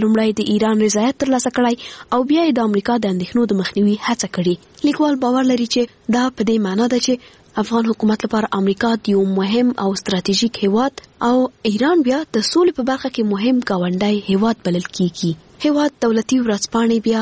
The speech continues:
په خپله سرمقاله کې لیکلي چې قاسم سلیماني د امریکا تر ټولو سخت دښمن او په سیمه کې د ایران د پلانونو طرح و.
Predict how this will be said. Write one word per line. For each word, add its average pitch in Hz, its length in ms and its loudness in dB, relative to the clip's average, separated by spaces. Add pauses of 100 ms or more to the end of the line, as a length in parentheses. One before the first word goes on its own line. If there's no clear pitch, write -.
(140)
په 180 120 -6
خپله 220 320 -2
سرمقاله 175 520 -4
کې 196 180 -8
لیکلي 254 260 0
چې 254 160 0 (340)
قاسم 254 320 2
سلیماني 208 540 2
د 208 220 -2
امریکا 190 300 -2 (140)
تر 196 80 -2 (120)
ټولو 214 240 2
سخت - 340 -4
دښمن 254 420 0 (360)
او 254 40 2 (140)
په 240 100 0
سیمه 254 220 2
کې 240 180 -4
د - 180 -4
ایران 208 240 0
د 208 140 -4
پلانونو 196 400 0 (100)
طرح 208 220 0 (100)
و. 190 160 2